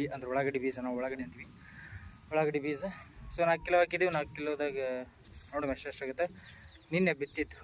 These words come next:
ಅಂದ್ರೆ <clears throat> ಇಪ್ಪತ್ತು ಆರು ಎರಡು ಸಾವಿರದ ಇಪ್ಪತ್ನಾಲ್ಕು, ಇದು ಇವತ್ತು ಇಪ್ಪತ್ತೊಂದು. Almost ಇವತ್ತು ನೀರು ಬಿಡ್ಬೇಕು. So, ಅದ್ರ ಕಾಲ ಮಳೆ ಅಂತೂ ಬರಲಿಲ್ಲ, ಅದ್ರ ಕಾಲ ಇದನ್ನೆಲ್ಲ ಸಿದ್ಧ ಮಾಡ್ಕೊಳ್ತೀವಿ.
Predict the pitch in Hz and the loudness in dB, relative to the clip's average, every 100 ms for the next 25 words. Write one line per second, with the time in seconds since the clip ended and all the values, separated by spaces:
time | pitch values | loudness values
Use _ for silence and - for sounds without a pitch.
0 | 147 147 180 - 196 185 - - - - | -2 4 2 2 2 2 0 -14 -16 -4
1 | 160 165 151 151 143 135 147 139 143 139 | 0 4 4 6 2 2 -2 2 4 2
2 | - 139 135 - 143 151 123 - - - | 0 -10 -10 0 2 4 0 -8 -10 -12
3 | - - - - - 151 165 160 156 151 | -20 -14 -4 -4 -4 -2 4 6 6 2
4 | - - - - 147 147 139 131 151 143 | -2 -20 -20 -10 -2 -2 -2 -4 -2 2
5 | 131 156 - - - - - - - - | 2 0 -6 -18 -18 -20 -20 -20 -20 -12
6 | - 156 147 147 131 139 160 156 151 139 | -4 -2 -2 -4 -2 0 0 0 -2 -4
7 | 139 - 147 147 143 143 147 156 - 151 | -6 -8 -8 -8 -10 -8 -4 2 0 0
8 | 139 135 131 131 143 - - 151 160 160 | -4 -4 -6 -6 -8 -8 -12 -8 -8 -8
9 | 208 180 - - 143 143 147 - - 147 | -10 -10 -12 -12 -10 -8 -8 -8 -8 -2
10 | 147 139 139 - - | -4 -4 -10 -6 -4